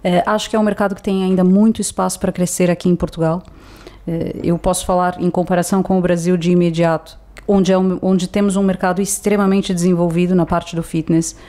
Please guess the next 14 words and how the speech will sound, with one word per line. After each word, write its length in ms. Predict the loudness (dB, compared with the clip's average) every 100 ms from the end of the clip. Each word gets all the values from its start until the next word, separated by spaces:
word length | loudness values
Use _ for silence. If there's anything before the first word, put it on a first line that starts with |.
| -20 -20 -16
estão 460 | -8 -4 0 2 4
anos-luz 600 | 4 4 2 2 0 0
à 60 | -2
frente. 500 | 0 0 0 -2 -16 -20 -20 -20 -20 -20 -2
É, 260 | 2 2 2
mas, 220 | 2 0
por 200 | -2 0
outro 240 | 0 0 0
lado, 480 | 2 0 -2 -6 -6 -14 -20 -20 -18 -2
Portugal 600 | -2 0 0 2 2 -2
tem 320 | -4 -4 0 0 0 0
um, 760 | 0 2 4 2 0 0 -2 -2
um, 340 | 0 2 2 -2 -10 -20 -12
eu 300 | 0 0 0